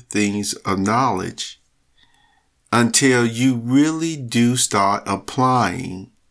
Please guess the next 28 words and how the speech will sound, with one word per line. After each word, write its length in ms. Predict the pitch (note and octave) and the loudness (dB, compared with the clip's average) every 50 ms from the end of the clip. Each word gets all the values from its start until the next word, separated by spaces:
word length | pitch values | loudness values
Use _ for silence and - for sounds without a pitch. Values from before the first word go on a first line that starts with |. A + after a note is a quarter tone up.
| _ _ _ _ _ - - - - - - - | _ _ _ _ _ -20 -20 -18 -16 -14 -8 -4
uh, 220 | F2+ F2 F2 D#2+ - - | -4 -2 -2 -4 -4 0
certain 480 | - - - C3+ B2+ B2 - A#2 A#2 | 2 2 4 4 2 2 0 -2 -2
levels 400 | A2+ A#2 C3+ D3+ B2+ G#2+ G2 F2+ | 0 0 0 0 0 -2 -2 -2
of 180 | F#2+ F#2 F#2 F#2+ | -2 -2 -2 -2
it 140 | F#2+ F#2+ - _ _ _ _ _ _ _ _ _ - | -4 -4 -6 _ _ _ _ _ _ _ _ _ -4
in 200 | - F#2+ F#2+ F#2+ | -2 0 0 2
your 120 | F#2 F#2 F2+ | 0 0 0
life. 600 | G2 G2+ G#2 G#2 G2 F2+ D#2+ E2 - - - - - _ _ _ _ _ _ _ _ _ _ _ _ _ _ _ _ _ _ _ _ _ _ - | 0 0 0 0 -2 -4 -6 -10 -14 -16 -18 -18 -20 _ _ _ _ _ _ _ _ _ _ _ _ _ _ _ _ _ _ _ _ _ _ 2
And 160 | A2 A2+ A#2 | 4 6 6
when 140 | A#2 A2+ G#2+ | 6 6 6
you 160 | A2 G#2+ G2+ | 4 4 4
apply 500 | F#2+ - - - B2 B2+ C#3 D3+ D3+ A#2 | 2 0 -2 -2 0 2 4 4 4 4
it, 340 | F#2+ F#2 - - - _ _ _ _ _ _ _ _ _ - | 2 2 -2 -4 -8 _ _ _ _ _ _ _ _ _ 0
then 220 | G#2 A2 A2 A2 | 2 2 4 4
it 100 | G#2+ G2+ | 4 2
will 420 | G#2 A#2 C3+ C#3+ D3 C3+ A2 - - | 2 4 4 4 4 4 2 0 2
open 420 | - A#2 A#2 A2 - A2 G#2+ G#2 G2 | 2 2 2 2 2 2 2 2 2
the 100 | G2 G2 | 2 0
door 680 | G2 F#2+ A2 A2+ A#2+ A#2 G#2 F#2 F#2 F#2 F2 - - _ _ - _ _ - _ _ _ _ _ _ _ - | 0 0 2 2 2 2 0 0 -2 -4 -6 -10 -12 _ _ -20 _ _ -20 _ _ _ _ _ _ _ -2
to 240 | - A2+ G#2+ G#2 - | 2 2 2 2 2
understand 760 | F#2+ G#2+ G#2 G2 G#2 F#2 - - A2 G#2 G2+ F#2+ F#2+ F#2+ F2+ | 2 0 0 0 0 0 0 2 2 2 2 2 2 2 2
God 400 | G2 F#2+ F#2+ F#2+ F#2 F2+ F2 - | 2 2 2 2 2 0 -2 -4
even 640 | F#2+ F#2+ F#2+ F#2 F2+ F#2+ F2+ F2 E2+ F2 - - - _ - | -2 -2 -2 0 0 0 -2 -2 -2 -4 -8 -10 -14 _ -6
on 240 | - F2 F2+ F2+ E2+ | -4 -2 0 0 0
a 80 | E2+ E2 | 0 0
more 340 | F2 F2 F2+ F2+ F2 E2+ E2 | 0 0 0 0 -2 -2 -4
deeper 440 | D#2+ F2 F#2 F2+ F2 - - E2 | -4 -2 -2 -2 -2 -2 -4 -4
level 600 | D#2+ E2 F2 F2+ F2+ E2+ - - D2 D2 D#2+ - | -2 -2 -2 -2 -2 -2 -4 -10 -14 -14 -16 -20